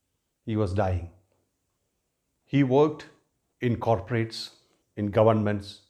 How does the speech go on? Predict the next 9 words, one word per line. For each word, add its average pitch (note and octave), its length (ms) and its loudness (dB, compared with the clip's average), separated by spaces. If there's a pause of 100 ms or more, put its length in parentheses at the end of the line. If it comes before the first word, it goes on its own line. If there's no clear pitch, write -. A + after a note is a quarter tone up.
(500)
et G#2+ 160 -8
cetera, D3 360 -8 (540)
and C3+ 200 0
he C#3+ 160 0
was D3 520 2
known C#3 480 2
for C3+ 280 -2
his A#2+ 240 -6
integrity, G#2+ 720 -4